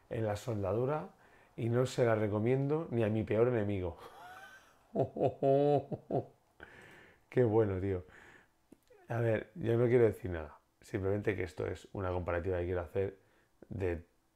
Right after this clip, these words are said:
de todas las motos que uno se puede comprar por una serie de precios. Esta es la única que me he encontrado nueva a estrenar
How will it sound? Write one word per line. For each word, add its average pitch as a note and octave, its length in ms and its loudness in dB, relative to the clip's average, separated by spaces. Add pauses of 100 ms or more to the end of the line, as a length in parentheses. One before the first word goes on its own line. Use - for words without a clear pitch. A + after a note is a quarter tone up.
de E2 380 -6
todas G#2 360 0
las G2 80 0
motos G2 260 -4
que G#2+ 100 -8
uno F#2+ 100 -4
se G2 100 -6
puede F#2 200 -2
comprar G2 440 -4 (360)
por F#2 100 -6
una F2+ 160 -4
serie G2 220 -2
de F2+ 100 -2
precios. G#2 480 -4 (600)
Esta A2+ 260 0
es G2 100 -6
la G#2+ 300 0
única C3+ 340 4
que A2+ 80 2
me A2 120 2
he - 20 0
encontrado G#2 580 0
nueva B2+ 480 4
a - 20 0
estrenar G#2+ 460 -2